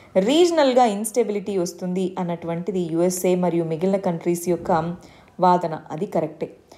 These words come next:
అలాగని యూనిలేటరల్‌గా మాకు ఇష్టం వచ్చినప్పుడు మేము బయటికి వెళ్ళిపోతాము అంటే కుదరదు.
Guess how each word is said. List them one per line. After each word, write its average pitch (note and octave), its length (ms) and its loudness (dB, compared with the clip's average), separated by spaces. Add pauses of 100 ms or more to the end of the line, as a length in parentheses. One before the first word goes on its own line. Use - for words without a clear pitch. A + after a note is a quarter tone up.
(240)
అలాగని C4 720 4 (600)
యూనిలేటరల్‌గా B3+ 1160 0
మాకు A#3+ 240 -4
ఇష్టం - 200 -10
వచ్చినప్పుడు D4 440 -2
మేము C4 180 0
బయటికి G#3+ 340 2
వెళ్ళిపోతాము G#3 600 -2
అంటే E3+ 220 -6
కుదరదు. E3 600 -4